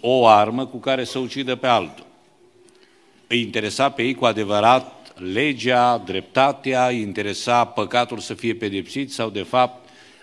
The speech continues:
altceva era în spate și ei vreau, de fapt, să-L omoare pe Domnul Iisus? De fapt, ei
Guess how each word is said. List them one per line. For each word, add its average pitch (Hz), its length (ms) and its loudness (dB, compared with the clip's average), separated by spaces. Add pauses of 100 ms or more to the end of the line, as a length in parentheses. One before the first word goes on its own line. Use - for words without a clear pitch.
altceva 117 580 2
era 104 200 0
în 92 100 -6
spate 131 720 -2 (160)
și - 160 -10
ei 113 60 -4
vreau, 107 280 -2
de 101 100 -6
fapt, - 500 -6 (640)
să-L 95 500 -8 (200)
omoare 104 380 0
pe 95 140 -6
Domnul 95 300 -2
Iisus? 90 300 -8
De 85 100 -8
fapt, 95 300 -6
ei 95 280 -4